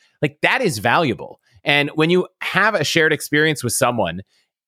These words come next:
later in life, whether it's a month later, a year later, a decade later, and you're talking about it, you're remembering it, you're looking at pictures of it, that's joy. And that joy is a,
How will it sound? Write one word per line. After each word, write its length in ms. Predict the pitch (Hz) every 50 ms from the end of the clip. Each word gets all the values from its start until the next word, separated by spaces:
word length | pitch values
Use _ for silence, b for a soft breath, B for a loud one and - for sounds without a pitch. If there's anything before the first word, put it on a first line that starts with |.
| _ _ _ _
later 400 | - - 123 131 147 160 185 185
in 240 | 175 156 147 139 135
life, 460 | 131 127 131 127 127 156 - - - _ _
whether 280 | - 131 131 139 139 135
it's 120 | 127 -
a 60 | 131 120
month 260 | 123 131 143 139 -
later, 260 | 151 139 135 135 135
a 60 | 123
year 240 | 110 117 127 135 139
later, 360 | 135 135 131 127 131 131 127 -
a 80 | 131 107
decade 400 | - 135 151 - 175 147 131 123
later, 320 | 127 123 120 120 120 120
and 160 | - 127 110 110
you're 100 | 107 104
talking 420 | - - - 190 170 - 175 160
about 200 | 147 147 139 135
it, 140 | 131 117 -
you're 100 | 117 113
remembering 480 | 117 131 139 175 185 170 170 170 160
it, 140 | 147 143 131
you're 140 | 101 127 127
looking 240 | 135 131 - 123 107
at 100 | 104 -
pictures 400 | - 208 - - - 190 160 156
of 140 | 160 151 147
it, 220 | 147 143 135 - _ _ _ _ _ _ -
that's 260 | 160 190 220 - - 135
joy. 640 | 110 101 110 123 113 117 127 139 160 190 226 262 254 - b b b b b b
And 140 | b 151 165
that 160 | 208 202 127
joy 380 | - 123 160 202 233 220 185 156
is 160 | 147 135 120
a, 120 | 139 101